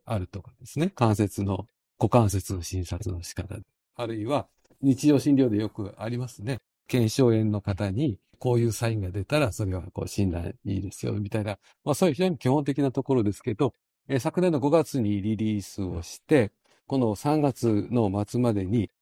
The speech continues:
えー、実にですね、二万件以上の再生回数があったんです。あの、作った私たちとしてはですね、非常に手応えがあっ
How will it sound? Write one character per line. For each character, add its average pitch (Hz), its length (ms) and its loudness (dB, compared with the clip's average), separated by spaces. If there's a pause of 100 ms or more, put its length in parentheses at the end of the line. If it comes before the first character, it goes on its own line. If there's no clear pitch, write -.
(180)
え 117 100 4
ー、 104 60 6
実 113 300 2
に 95 80 4
で 87 100 -8
す - 140 -14
ね、 87 260 -8
二 117 300 2
万 180 260 4
件 156 480 -2
以 117 160 -2
上 131 240 2
の 143 120 0
再 113 220 0
生 98 200 -4
回 87 220 -8
数 - 180 -12
が 95 260 -14 (380)
あ 113 100 2
っ 107 100 2
た - 100 -4
ん 104 80 -6
で - 60 -18
す。 - 220 -18 (360)
あ 151 60 0
の、 139 160 2
作 - 160 -6
っ - 20 0
た 160 140 8
私 131 300 2
た 147 100 -6
ち - 80 -14
と 110 80 -10
し - 80 -14
て - 100 -6
は 98 100 -4
で 95 60 -16
す - 140 -16
ね、 95 140 -16
非 107 80 -8
常 151 100 2
に 139 60 0
手 123 120 2
応 120 180 4
え 107 40 2
が 95 60 2 (180)
あ 92 40 -16
っ - 60 -16